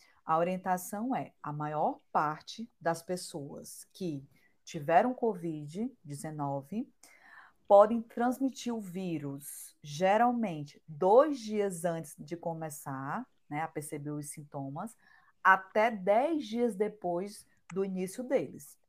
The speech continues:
Então, esse período é o período preconizado, né, de transmissão do vírus. Então, o que que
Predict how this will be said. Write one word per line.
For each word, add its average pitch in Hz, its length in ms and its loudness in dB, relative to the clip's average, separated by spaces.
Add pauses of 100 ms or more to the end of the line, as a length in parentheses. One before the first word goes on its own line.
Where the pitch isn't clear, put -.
Então, 156 280 -10
esse 269 440 2
período 175 420 -4
é 165 80 0
o 165 60 -2
período 165 640 -6 (260)
preconizado, 165 1040 0
né, 147 320 -6 (360)
de 214 100 -2
transmissão 240 880 -2 (220)
do 247 140 -6
vírus. - 540 -6 (500)
Então, 226 440 0 (300)
o 214 80 -4
que 285 240 -2
que - 320 -10